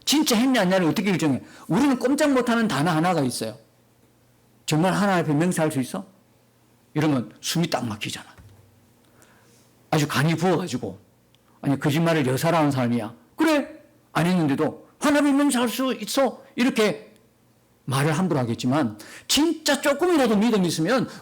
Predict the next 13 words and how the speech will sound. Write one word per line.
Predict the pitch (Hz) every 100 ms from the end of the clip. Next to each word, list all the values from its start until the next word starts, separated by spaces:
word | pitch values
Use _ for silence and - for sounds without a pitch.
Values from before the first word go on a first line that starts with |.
| -
우리 | 220 277
믿음의 | 262 302 277 240
사람들에게 | 220 196 196 196 196
가장 | - - 226 262 294 311 302 285 262 247
두려운 | 214 220 208
단어는 | 160 147 175
뭐냐면 | 139 123 120 131
"하나님 | - 226 226 208 190
앞에서 | 165 165 151 123 - - _ _ _ _ _ _ _ _ _ _ _ _
약속할 | 151 147 208 202
수 | 208
있어?" | 175 - 302 - - -
이거예요. | 151 98